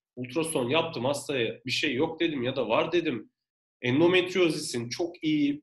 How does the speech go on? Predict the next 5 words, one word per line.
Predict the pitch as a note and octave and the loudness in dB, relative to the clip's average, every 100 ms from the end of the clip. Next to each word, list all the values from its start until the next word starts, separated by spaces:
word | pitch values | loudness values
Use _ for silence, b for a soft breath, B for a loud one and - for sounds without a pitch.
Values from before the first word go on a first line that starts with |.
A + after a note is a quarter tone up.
| _ | _
bir | C3+ B2+ - - | -4 -4 -8 -4
anemnez, | A#2 B2+ C3 A#2+ G2 G2 - - | 2 4 4 2 -2 -4 -10 -8
yani | G2+ G2+ | -8 -6
bizim | G#2 A2 G#2 | -10 -10 -10
history, | - - A#2+ G#2+ A2 | -10 -2 0 2 0